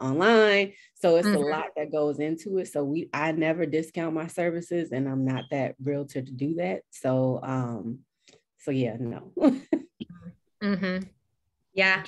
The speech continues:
Speaker 3: I could agree. So when I first started out, so I've, um, it'll be three years this year. So when I first started out, I didn't start with professional photography. You know, you're starting, you're like, "Oh gosh, you know, I don't wanna spend all my money right away."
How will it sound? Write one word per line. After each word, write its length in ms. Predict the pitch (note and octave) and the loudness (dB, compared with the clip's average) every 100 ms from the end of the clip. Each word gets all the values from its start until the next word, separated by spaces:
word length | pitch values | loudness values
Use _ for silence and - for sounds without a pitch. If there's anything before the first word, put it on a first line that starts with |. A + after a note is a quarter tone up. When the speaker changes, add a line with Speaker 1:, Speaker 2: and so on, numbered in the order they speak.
| - | 0
Speaker 3:
I 100 | A3 | 0
could 260 | B3 C#4+ B3+ | 0 0 0
agree. 280 | G#3 G#3+ G#3 | 0 -2 -2
So 300 | - - G#3 | -4 -4 -2
when 160 | G#3+ | 0
I 80 | A#3 C#4 | 0 0
first 220 | A3+ A3+ | -2 -2
started 360 | - G#3 G#3 G3 | -2 -2 -2 0
out, 320 | F#3 F3 - | 2 0 -2
so 140 | - F3+ | -6 -4
I've, 260 | G3 G3+ G#3+ G3 _ | -2 -4 -6 -14 _
um, 420 | F#3 F3 E3 D#3 - _ _ _ | -8 -6 -8 -12 -14 _ _ _
it'll 120 | F#3+ | -6
be 140 | F#3+ F#3 | -4 -4
three 160 | F#3+ A3 | -4 -2
years 300 | A3 F3+ E3 | 0 0 -2
this 300 | D#3+ - - | -8 -10 -8
year. 320 | D3+ C#3 - _ - _ - | -4 -4 -4 _ -20 _ -10
So 180 | - | -2
when 100 | G3+ | 0
I 80 | F#3+ | 0
first 240 | F#3+ A3+ A#3 | 0 -2 0
started 260 | A#3 A3 | 0 2
out, 220 | G3+ F3+ - | 2 2 0
I 100 | F#3+ | -2
didn't 440 | F#3+ G3 G#3 G#3 | 0 0 0 -4
start 320 | F3+ F3+ E3+ - | -6 -4 -4 -4
with 220 | D3+ C#3 _ _ | -8 -8 _ _
professional 480 | E3+ E3 D3+ D3+ D3 | -12 -6 -6 -6 -12
photography. 520 | D3 - B2 - D3 D#3+ | -12 -10 -10 -10 -12 -6
You 120 | G3 | -4
know, 200 | C#3+ C#3 D3 | -2 -4 -8
you're 200 | D#3+ D3 | -10 -10
starting, 720 | - - - F3+ F#3+ F3+ F3+ | -10 -12 -4 0 0 -2 -6
you're 160 | E3 D#3+ | -6 -6
like, 260 | D3+ C#3+ E3 | -8 -12 -10
"Oh 80 | E3+ | -12
gosh, 400 | D#3 D#3 D#3 - | -12 -14 -14 -16
you 60 | |
know, 100 | D3+ | -14
I 100 | C3+ D#3 | -12 -8
don't 120 | F#3 | -6
wanna 180 | G3 F#3 | -4 -6
spend 260 | - F#3 F3 | -8 -10 -8
all 140 | F3+ | -10
my 140 | E3+ | -10
money 260 | E3 E3+ E3 | -8 -8 -6
right 220 | D#3+ D3+ | -6 -6
away." 380 | E3 F#3+ G3 D3+ | -6 -2 -2 -4